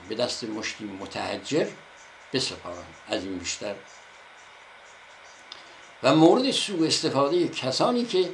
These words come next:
در راندخاری‌ها، زمینخواری و جنایات شریک بوده‌اند به بازی گرفته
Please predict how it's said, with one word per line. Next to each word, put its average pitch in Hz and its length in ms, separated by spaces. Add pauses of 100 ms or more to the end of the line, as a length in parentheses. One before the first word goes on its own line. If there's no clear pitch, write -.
(320)
در 113 180
راندخاری‌ها، 117 1300 (840)
زمینخواری 120 1040 (1300)
و 123 100
جنایات 131 960
شریک - 560
بوده‌اند 131 580
به 131 100
بازی 120 280
گرفته 113 500